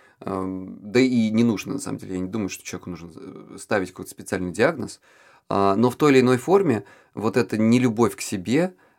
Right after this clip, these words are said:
она встречается, и она, м, идёт рука об руку с каждым пищевым расстройством, за исключением, а,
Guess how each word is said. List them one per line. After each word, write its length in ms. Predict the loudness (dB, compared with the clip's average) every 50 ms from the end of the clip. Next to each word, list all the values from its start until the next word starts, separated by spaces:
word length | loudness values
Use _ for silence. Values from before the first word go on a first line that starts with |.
| _ -6
она 200 | -4 -2 -2 -2
встречается, 680 | -2 -4 -6 -4 -2 0 0 0 0 0 -2 -2 -2 -2
и 200 | -2 -2 -2 0
она, 380 | 0 0 2 2 2 2 2 0
м, 680 | -2 -4 -6 -8 -6 -6 -4 -4 -4 -2 -4 -4 -6 -6
идёт 320 | -8 -4 -2 -2 -2 -2 -2
рука 340 | -6 -4 0 0 0 0 0
об 180 | -2 -4 -2 -2
руку 220 | -4 -4 -4 -6
с 80 | -8 -6
каждым 560 | -2 2 4 4 4 2 -2 -8 -10 -12 -12 _ _
пищевым 380 | -18 -14 -10 -6 -4 -2 -2 -2
расстройством, 520 | -4 -2 0 0 0 0 0 -2 -4 -2
за 100 | -2 -2
исключением, 840 | -2 0 -2 -4 -2 0 2 2 4 4 4 4 2 2 2 0 0
а, 460 | 0 0 0 0 0 -2 -4 -6 -8